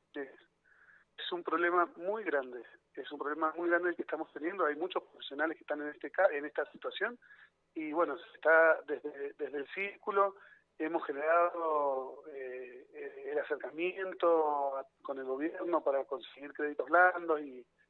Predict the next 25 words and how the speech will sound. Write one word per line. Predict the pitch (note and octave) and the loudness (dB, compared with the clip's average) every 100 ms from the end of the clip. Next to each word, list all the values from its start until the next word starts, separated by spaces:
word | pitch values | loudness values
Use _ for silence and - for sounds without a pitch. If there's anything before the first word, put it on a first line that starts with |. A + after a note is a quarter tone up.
| _ _ _ | _ _ _
y | C#3+ | -6
demás, | C#3 E3+ F#3+ - - | 2 4 4 2 -4
y | E3 | -4
es | |
por | - F#3 | 2 2
eso | F3 | 2
que | |
estamos | D#3+ F3+ F3+ | 2 2 2
buscando, | E3 - F#3 F3+ F3 E3+ - - _ _ | -6 4 4 6 4 2 -2 -20 _ _
eh, | E3 D#3 D3+ C#3+ C#3 C3+ C3+ - | 0 2 4 2 -2 -6 -8 -6
que | D3+ | -4
nos | C#3+ | -4
incluyan | D#3 D#3+ E3 E3+ | -6 -2 2 2
como | E3 D#3 D3+ | 2 0 0
pro-, | C3+ C3+ - | 0 -4 -2
profesión | C#3+ - - D#3 | -4 -4 -4 0
de | E3 | 2
riesgo | D3+ E3+ D#3+ E3+ F3 F3 - - _ | 2 2 2 4 2 2 -12 -20 _
y | C#3+ | 0
de | |
alto | D3 D3+ D#3+ D#3+ | 2 4 2 2
riesgo | D#3 D#3 | 2 4
del | D#3+ | 2
covid | D#3 D#3+ E3 - | 2 -2 -2 -4
para | D3+ C#3+ C3+ B2 | 2 4 4 2